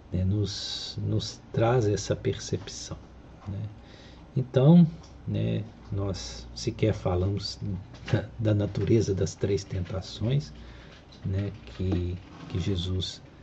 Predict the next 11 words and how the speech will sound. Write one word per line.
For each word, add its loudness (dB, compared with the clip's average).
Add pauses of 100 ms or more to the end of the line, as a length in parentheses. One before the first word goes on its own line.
(400)
teve 2
ali 2
no 2
deserto, 0 (380)
né, -4 (140)
que -4 (1200)
ao 0
ser 4
conduzido 2
pelo 2
diabo 0